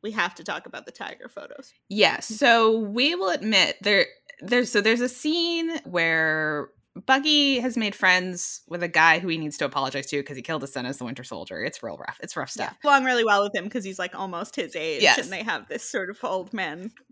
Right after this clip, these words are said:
Speaker 1: chemistry with each other.
Speaker 2: Yes, and they go to the sushi restaurant, and the older man is trying to set Bucky up with this girl behind the bar. And so he ends up getting set up on a date with her, and he goes out, and they're talking about dating apps. And he's
Speaker 1: Mm-hmm.
Speaker 2: like,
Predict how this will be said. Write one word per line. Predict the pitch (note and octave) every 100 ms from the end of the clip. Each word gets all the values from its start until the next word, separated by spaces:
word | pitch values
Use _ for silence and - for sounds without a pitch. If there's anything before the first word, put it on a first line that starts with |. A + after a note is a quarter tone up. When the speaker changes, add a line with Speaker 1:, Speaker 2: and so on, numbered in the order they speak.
| _
Speaker 1:
chemistry | - - A#3+ - -
with | C3+
each | - -
other. | -
Speaker 2:
Yes, | - -
and | - A3+
they | A3
go | A3
to | A3+
the | C4
sushi | - A#3+ A#3+ A#3
restaurant, | G#3 G#3 - G#3 E3+ E3 D#3+ - - - _
and | D3+ D3 D3 C#3 C3+ C#3 -
the | D#3+ D3 C#3 -
older | D#3 D3+
man | D3 C#3
is | -
trying | D3
to | C#3+
set | - B2+ -
Bucky | C#3 - C#3
up | B2 -
with | B2+ -
this | C3
girl | - A2+ A#2+
behind | B2+ B2+ A2
the | A2
bar. | - - - _
And | E3+ D#3
so | F3+ D#3+
he | F#3+
ends | G#3
up | A3 -
getting | G#3 F3
set | - G#3
up | G3+
on | G3
a | F#3
date | E3 D#3
with | D#3
her, | D3+ D3 C#3 C#3+ F#3 _
and | D#3
he | -
goes | D#3 D#3+ C#3+
out, | C3+ C3+
and | D3
they're | C#3
talking | C#3+ C3+ E3+
about | F3 D#3+ -
dating | C#3 A2+ A2+
apps. | A2 - - - - _ _ _ _ _ _
And | D#3+ D#3
he's | D#3+ G#3
Speaker 1:
Mm-hmm. | E3
Speaker 2:
like, | D3 C#3 - -